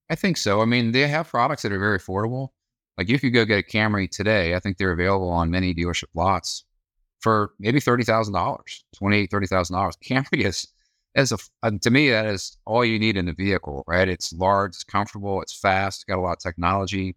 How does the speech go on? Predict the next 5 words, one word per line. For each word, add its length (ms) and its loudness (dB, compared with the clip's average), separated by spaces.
excellent 460 2
reliability, 760 0
excellent 380 -2
resale 380 -2
value 460 -2